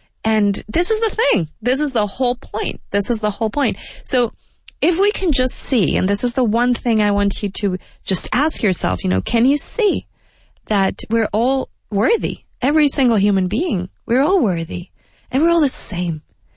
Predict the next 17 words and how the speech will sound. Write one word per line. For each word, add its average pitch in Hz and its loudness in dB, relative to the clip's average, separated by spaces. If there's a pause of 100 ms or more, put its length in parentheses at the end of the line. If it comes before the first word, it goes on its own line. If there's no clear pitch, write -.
Some 226 2
are 254 4
really 254 2
good 226 -2
at 220 2
one 226 2
thing, 214 2 (280)
others 208 2
are 226 2
really 220 2
good 208 -2
at 202 2
another 196 2
thing, 180 0 (220)
but 196 0
we're 196 2
equal. - -4